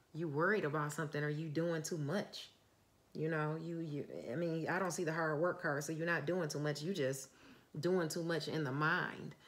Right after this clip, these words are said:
You're in your mind too much. You got all these swords cards. That's about being in the mind, you know? You, you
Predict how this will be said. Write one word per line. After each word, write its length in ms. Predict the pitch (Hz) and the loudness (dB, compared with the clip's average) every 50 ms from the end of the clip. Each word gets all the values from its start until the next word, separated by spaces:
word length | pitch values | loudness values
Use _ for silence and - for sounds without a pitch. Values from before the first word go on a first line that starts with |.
| - - - - - - | -20 -20 -20 -20 -8 -2
You're 160 | 151 165 - | 0 0 2
in 200 | - 175 175 165 | 2 0 0 2
your 140 | 147 143 135 | 0 0 0
mind 500 | 143 151 156 165 175 165 151 131 110 - | 0 2 2 2 2 2 2 0 -2 -4
too 160 | - - 135 | -4 -4 -4
much. 340 | 117 120 - - - - - - | -4 -4 -6 -6 -8 -10 -8 -4
You 80 | 151 | 0
got 160 | 160 151 143 | 0 2 4
all 240 | 151 160 170 160 160 | 4 4 4 4 2
these 200 | 165 170 165 147 | 2 0 0 -2
swords 440 | - - 175 175 180 175 160 151 156 | -4 -2 0 2 2 4 2 2 0
cards. 480 | - - 160 143 135 139 - - - - - - - - - | 0 2 4 4 4 2 0 -2 -4 -8 -10 -14 -16 -6 -2
That's 180 | 151 160 151 | -2 0 0
about 300 | 175 160 165 160 156 151 | 2 4 4 4 4 4
being 280 | 151 165 170 165 160 160 | 2 2 2 2 2 0
in 100 | 160 160 | 0 0
the 80 | 147 139 | 0 0
mind, 640 | 143 147 156 170 170 160 147 113 - - - - - - - - - - - - - | 0 0 2 4 4 4 2 0 -2 -4 -8 -10 -12 -14 -16 -18 -18 -18 -20 -10 -2
you 120 | 151 156 | 0 2
know? 320 | 156 160 151 147 156 180 185 - - - _ _ _ _ _ _ _ _ _ - - - _ _ - - _ - - - - - - _ _ _ _ - _ _ _ _ _ _ - - - _ - | 4 4 4 4 2 0 -4 -10 -16 -20 _ _ _ _ _ _ _ _ _ -20 -20 -20 _ _ -20 -20 _ -20 -20 -20 -20 -20 -20 _ _ _ _ -20 _ _ _ _ _ _ -20 -20 -20 _ -6
You, 320 | 143 151 170 165 165 - | -4 -2 0 0 0 -2
you 400 | - 151 151 156 151 151 151 151 | -2 -2 -2 0 0 0 -2 -4